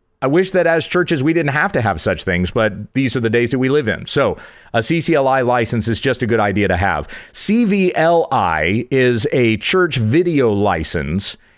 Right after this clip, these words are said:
and it o-, it, you would only need one if you're doing something like movie night, where everybody's coming to the church for a movie. Uh, and even then, I think there's, there's kinda some liberty there. Or if you're showing these things streaming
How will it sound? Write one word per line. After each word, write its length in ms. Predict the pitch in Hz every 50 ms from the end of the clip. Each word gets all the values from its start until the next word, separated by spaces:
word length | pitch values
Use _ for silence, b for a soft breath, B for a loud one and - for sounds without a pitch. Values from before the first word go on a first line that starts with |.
| b b b
and 160 | b 127 131
it 120 | 131 135 131 -
o-, 220 | 160 165 175 151
it, 200 | - - 170 170
you 160 | 147 156 165 190
would 100 | 196 180
only 300 | 190 247 269 247 220 185
need 220 | 170 180 185 165
one 200 | 165 160 151 143
if 160 | 135 127 -
you're 140 | 135 131 120
doing 320 | 107 135 143 147 139 127
something 400 | 113 - 143 135 117 131 131 123
like 340 | 117 117 113 104 - - - 135
movie 440 | 117 113 123 127 135 123 135 135
night, 420 | 127 127 131 131 135 139 - - - - b b b b b b b
where 140 | - 110 123
everybody's 400 | 123 131 127 131 120 120 - -
coming 180 | 143 131 131
to 80 | 123 110
the 80 | 110
church 340 | 98 - - 127 127 123 -
for 200 | - - 120 113
a 40 | 104
movie. 640 | 101 110 120 131 135 127 127 139 135 135 139 131 b b b b b b b b b b
Uh, 140 | 101 104 110
and 100 | - 147
even 280 | 165 175 151 147 127 131
then, 260 | 143 147 139 127 113
I 100 | 113 117
think 220 | - 139 120 107
there's, 220 | 104 110 104 - -
there's 320 | - - 123 117 101 -
kinda 240 | - 120 117 104 92
some 180 | - 110 101 98
liberty 300 | 110 107 101 92 92 87
there. 260 | 85 87 82 85 82 B B B B B
Or 200 | 139 151 180 180
if 120 | 156 -
you're 100 | 151 139
showing 420 | - - - 156 151 156 147 139
these 220 | 127 127 117 110 -
things 300 | - 135 127 113 107 -
streaming 840 | - - - - 175 202 214 214 190 147 120 113 110 110 110 110